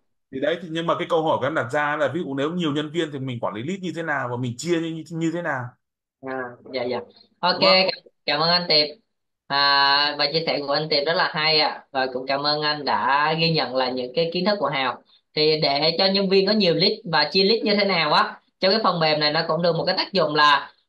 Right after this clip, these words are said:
Speaker 2: khi mà lead đổ về, nếu anh có năm nhân sự kinh doanh ở trong đấy thì nó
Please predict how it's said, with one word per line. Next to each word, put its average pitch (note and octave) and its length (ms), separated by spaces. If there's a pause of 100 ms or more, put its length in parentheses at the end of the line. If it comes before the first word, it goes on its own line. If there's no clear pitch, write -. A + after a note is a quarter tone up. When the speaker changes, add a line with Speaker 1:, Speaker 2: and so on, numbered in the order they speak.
(140)
Speaker 2:
khi G3+ 120
mà F3 240
lead G#3 220
đổ D3 260
về, D#3+ 240
nếu G3+ 100
anh F#3+ 200
có F#3+ 80
năm G3 240
nhân F#3+ 160
sự D#3 200
kinh F#3 140
doanh F#3 140
ở E3 120
trong F3 100
đấy F3 260 (380)
thì D#3+ 120
nó F#3+ 120